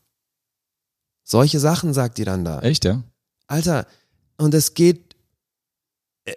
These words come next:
Speaker 1: ewig einfach.
Speaker 2: Das
Speaker 1: Eine
Speaker 2: sind mir die
Speaker 1: gefühlte Ewigkeit, Mann. Ich hab nachgeguckt, extra nochmal, Mann. Es sind vier Minuten, sie stirbt vier Minuten lang. Und es ist nicht so, als würde da zwischendurch was anderes passieren, ne? Sie stirbt vier Minuten lang.
Speaker 2: Vier Minuten sind eine lange Zeit.
Speaker 1: Ey,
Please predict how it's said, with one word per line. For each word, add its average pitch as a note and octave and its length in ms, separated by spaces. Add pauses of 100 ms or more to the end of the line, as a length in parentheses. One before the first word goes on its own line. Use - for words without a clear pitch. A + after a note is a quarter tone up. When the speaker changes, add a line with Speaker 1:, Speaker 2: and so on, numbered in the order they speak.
(260)
Speaker 1:
ewig F#3+ 680
einfach. C3 500
Speaker 2:
Das - 140
Speaker 1:
Eine C#3+ 100
Speaker 2:
sind G2 180
mir D3 80
die D3 40
Speaker 1:
gefühlte F#3 760 (120)
Ewigkeit, F#3 680
Mann. B2+ 140
Ich - 160
hab E3+ 120
nachgeguckt, D3+ 640
extra - 280
nochmal, B2+ 280
Mann. G#2 220
Es - 180
sind C#3+ 120
vier E3 300
Minuten, D3+ 400
sie A2+ 160
stirbt - 580
vier D3 220
Minuten C#3+ 260
lang. G2+ 160
Und G#2 100
es - 40
ist D#3+ 80
nicht F3+ 140
so, - 80
als F#2 220
würde F#2 160
da - 20
zwischendurch F#2 400
was - 120
anderes G2 300
passieren, - 360
ne? E3 120 (560)
Sie C#3+ 460 (120)
stirbt - 680
vier F#2 400
Minuten F2+ 460
lang. - 220 (280)
Speaker 2:
Vier G2 120
Minuten A2+ 240
sind A2+ 100
eine G2 80
lange G2 160
Zeit. E2 320 (320)
Speaker 1:
Ey, A2+ 300